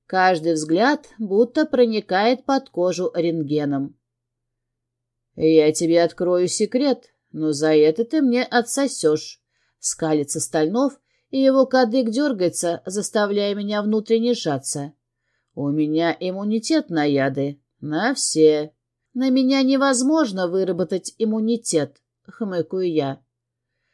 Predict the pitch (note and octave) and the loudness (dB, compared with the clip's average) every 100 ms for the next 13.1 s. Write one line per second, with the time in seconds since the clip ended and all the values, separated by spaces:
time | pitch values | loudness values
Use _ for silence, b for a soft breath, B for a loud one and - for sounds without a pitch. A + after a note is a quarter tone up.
0 | _ _ _ A3+ B3+ A#3+ C4+ E4 F4+ D#4 | _ _ _ 2 2 4 4 4 2 0
1 | B3 A#3 A3+ A#3+ C#4 D4 A#3+ A3+ A#3 G#3 | 2 4 6 6 4 -2 0 2 0 -4
2 | F#3+ F3+ F3 F#3 F#3 _ _ _ - G#3 | -8 -8 -6 -8 -8 _ _ _ -4 0
3 | G#3+ G#3+ B3+ D#4 C#4+ A#3+ A3 A3 A3+ A3+ | 0 0 0 2 4 2 4 2 2 0
4 | - E3 D3 D#3+ D#3 _ _ _ _ _ | -2 0 0 -4 -6 _ _ _ _ _
5 | E3+ F#3+ G#3+ F#3+ F#3 E3+ D#3+ D#3+ E3 F3 | -4 0 2 2 0 0 -2 2 4 4
6 | A#3+ C#4+ C#4 B3+ A#3+ A3+ G#3 G3+ E3+ G3+ | 2 2 2 0 0 -2 -2 -4 2 2
7 | A3+ A#3 A#3 G#3 - F3 - E3 G#3+ B3 | 4 0 0 -2 -2 -4 0 0 2 0
8 | _ _ _ - B3+ A#3+ A#3 A#3 - A#3+ | _ _ _ 0 4 6 6 4 4 4
9 | A#3+ C4+ D#4+ - G3+ F#3 _ A3 C4 C4+ | 6 4 2 0 -4 -4 _ 2 6 8
10 | B3 A#3+ G3 F#3 - C4 E4 C#4+ D#3+ C#3+ | 8 6 -2 -4 -4 0 4 4 2 -4
11 | _ G#3+ G#3+ G#3 A3+ C#4 D#4+ A3 F3 _ | _ 0 0 2 0 2 2 2 -2 _
12 | - - C4+ C4+ C#4 B3+ A3+ - D#3+ D3+ | -12 -4 0 0 2 2 0 0 -2 -2
13 | D#3+ | -6